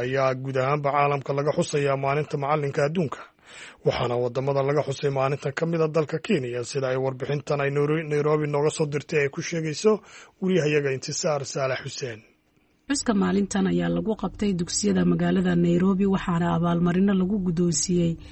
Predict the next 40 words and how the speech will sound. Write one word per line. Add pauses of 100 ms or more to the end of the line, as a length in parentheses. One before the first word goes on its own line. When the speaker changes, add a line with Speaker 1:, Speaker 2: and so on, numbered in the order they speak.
(140)
Speaker 2:
macallimiintii
sida
wanaagsan
u
maareeyey
imtixaanaadkii
sanadkii
aynu
soo
dhaafnay
ee
labada
kun
iyo
kow
iyo
labaatankii. (160)
Haddaba
Faarax
Isaaq
oo
ka
mid
ah
macallimiinta
iskuulka
sare
ee
Rabbaani, (360)
isla
markaana
ah
maamulaha
iskuulkaasi,
ayaa
waxa
uu
faahfaahin
ka
bixinayaa